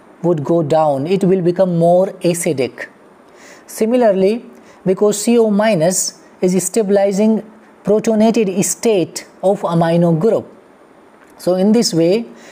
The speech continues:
this proton, extra proton with amino group is not released easily. And releasing proton, we know that releasing, giving proton is called acidic behavior.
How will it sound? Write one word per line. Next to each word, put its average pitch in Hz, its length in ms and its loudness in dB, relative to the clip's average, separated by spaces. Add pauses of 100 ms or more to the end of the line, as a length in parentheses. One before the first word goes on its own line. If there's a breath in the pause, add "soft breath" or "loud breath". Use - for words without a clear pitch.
(160 loud breath)
this 190 180 -2
proton, 202 600 0
extra 196 360 0
proton 196 520 0
with 185 160 0
amino 196 420 0 (120)
group 196 260 -2 (260 loud breath)
is 165 160 0
not 196 420 2
released 175 720 0 (160)
easily. 151 640 0 (1040)
And 156 140 -2
releasing 196 460 2
proton, 190 500 0
we 185 140 0
know 190 180 2
that 180 220 0
releasing, 175 500 0
giving 196 300 0
proton 185 440 0
is 175 160 -2
called 165 280 0 (220)
acidic 175 420 -4
behavior. 165 500 0